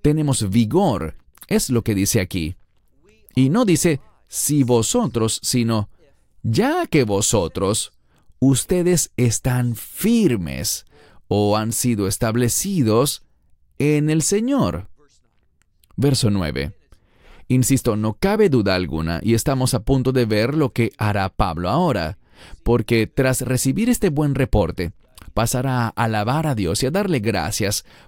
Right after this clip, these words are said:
por su fidelidad y por la fidelidad de este pueblo. Él es animado porque hay un fruto. Su trabajo entre la gente no ha sido en vano, sino que ha producido buenos resultados. Verso nueve.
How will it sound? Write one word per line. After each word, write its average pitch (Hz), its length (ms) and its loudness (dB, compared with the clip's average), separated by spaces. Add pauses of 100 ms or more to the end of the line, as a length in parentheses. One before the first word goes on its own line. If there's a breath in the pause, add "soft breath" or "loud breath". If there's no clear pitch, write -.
(120)
por 127 360 2 (180)
su - 240 0
fidelidad 120 640 0
y 143 80 2
por 170 160 -2
la 165 80 0
fidelidad 156 580 0
de 131 140 2
este 98 220 -2
pueblo. 69 480 -4 (480 loud breath)
Él 220 180 2
es 226 140 2
animado 135 420 2
porque 127 340 -4
hay 104 220 2
un 123 140 2
fruto. 180 600 0 (280 loud breath)
Su 247 240 -2
trabajo 123 720 2
entre 113 280 0
la 156 160 0
gente 113 380 -2
no 139 120 0
ha 120 40 0
sido 113 240 -2
en 127 140 -2
vano, 123 420 0 (220 loud breath)
sino 143 280 2
que 127 140 -2
ha 117 80 -2
producido 139 480 0
buenos 151 400 0
resultados. 95 920 -2 (1080)
Verso 151 360 2
nueve. 82 460 -4